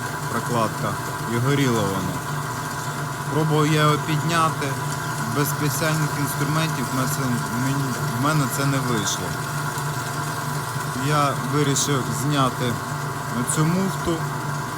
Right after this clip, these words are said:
Зараз тут вже стоїть, ось це внизу обертається, підшипник упорний. Поставив, поставив таку пружину, зжав його максимально отак.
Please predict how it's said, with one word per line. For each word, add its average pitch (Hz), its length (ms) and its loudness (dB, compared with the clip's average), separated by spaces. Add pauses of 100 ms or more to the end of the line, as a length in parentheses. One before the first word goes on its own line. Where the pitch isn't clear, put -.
(760)
Зараз 135 300 6 (120)
тут 139 120 2 (100)
вже 139 200 2
стоїть, 143 500 4 (240)
ось 127 180 0
це 151 100 6
внизу 139 500 4 (100)
обертається, 123 800 4 (540)
підшипник 165 580 4 (100)
упорний. 147 640 2 (1080)
Поставив, 127 640 4 (460)
поставив 147 580 4
таку 147 220 -2 (140)
пружину, 160 580 2 (1200)
зжав 160 460 6
його 139 260 4
максимально 131 840 2
отак. 107 360 0